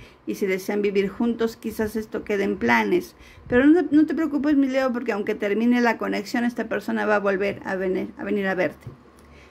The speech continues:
Bien, vamos con Lenormand, que viene para mis Leos solteros sin compromiso, sí, y nadie en mente. Sí, porque si son almas gemelas, esta persona tiene que regresar.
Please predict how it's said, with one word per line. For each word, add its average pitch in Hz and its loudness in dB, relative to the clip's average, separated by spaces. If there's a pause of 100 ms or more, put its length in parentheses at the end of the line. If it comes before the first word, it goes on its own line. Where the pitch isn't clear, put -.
(160)
Bien, 226 0
vamos 226 0
con 190 -4
Lenormand, 196 2 (1120)
que 240 2
viene 220 0
para 196 -2
mis 190 -4
Leos 226 0
solteros 202 -4
sin 156 0
compromiso, 220 0 (1040)
sí, 202 0
y 101 -2
nadie 202 0
en 185 2
mente. 160 -2 (440)
Sí, - -2
porque 220 -2
si 214 -2
son 233 2
almas 233 2
gemelas, 233 -2
esta - -12
persona 196 -6
tiene 190 -2
que 254 -2
regresar. - -2